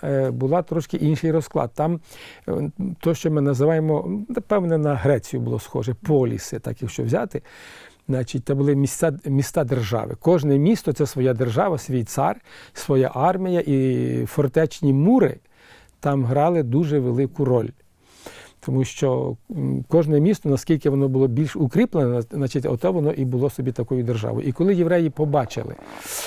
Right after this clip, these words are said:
вони, я так зрозумів, коли централізована держава, можливо, там міста без мурів були. Мо-, може таке бути, я допускаю. А тут ці мури відігравали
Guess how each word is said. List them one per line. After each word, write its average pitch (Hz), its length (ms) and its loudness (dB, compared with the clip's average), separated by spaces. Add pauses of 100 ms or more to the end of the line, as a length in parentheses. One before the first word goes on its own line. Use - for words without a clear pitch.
(320)
вони, 131 160 4
я 160 200 2
так 139 260 -4
зрозумів, 143 560 2
коли 147 240 4
централізована 139 600 0
держава, 147 380 2
можливо, 139 340 2
там 143 180 -2
міста 143 280 -2
без 131 180 0
мурів 120 280 0
були. 117 240 -4
Мо-, 156 260 2
може 147 320 2
таке 127 220 -2
бути, 131 240 0
я 127 80 2
допускаю. - 540 -4 (580)
А 123 140 -2
тут 233 300 0
ці 151 140 0
мури 143 380 4 (100)
відігравали 131 720 0